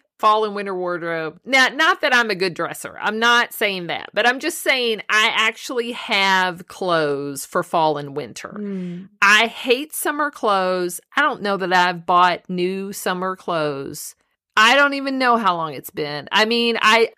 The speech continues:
Speaker 1: I hate dressing for summer. I don't buy dresses.
Speaker 2: Mm.
Speaker 1: I don't buy sandals. It's
Speaker 2: 'Cause
Speaker 1: just
Speaker 2: you don't like toes.
Speaker 1: I don't like toes. It's just, it's awful.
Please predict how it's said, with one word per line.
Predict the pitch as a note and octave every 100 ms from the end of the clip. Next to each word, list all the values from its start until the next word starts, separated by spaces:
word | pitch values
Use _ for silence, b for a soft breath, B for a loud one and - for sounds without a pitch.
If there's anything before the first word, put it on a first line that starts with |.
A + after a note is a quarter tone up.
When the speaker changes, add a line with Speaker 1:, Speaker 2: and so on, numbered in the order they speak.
| -
Speaker 1:
I | G#3
hate | G#3+ B3+ -
dressing | G#3 F#3 -
for | E3+ D#3
summer. | - D3 - - _ _ _
I | G3
don't | F#3+ G3+ A#3+
buy | A#3
dresses. | A3 A3 G#3+ - G#3 G3+ G3+ - - _ _ -
Speaker 2:
Mm. | F3+ F3 D#3+ D3+ - _ F#3+
Speaker 1:
I |
don't | F#3+ F#3+ F#3
buy | A3
sandals. | A3 A3+ G#3 G3+ F#3+ F#3 F3+ F3+ F3 - _ _ -
It's | G3+ F#3+
Speaker 2:
'Cause | F3+
Speaker 1:
just | F3 A3+ G#3+
Speaker 2:
you | G#3+
don't | C4
like | A#3+ A3 -
toes. | A3 F#3 F3+ F3 -
Speaker 1:
I | - G#3+
don't | G#3+ G#3
like | A3 G#3+
toes. | - A#3+ G3 F#3 F3+ F3+ - _ _ -
It's | A#3 -
just, | - C4+ C4+ - _ _
it's | A#3+ A3+ -
awful. | F#3+ E3 - -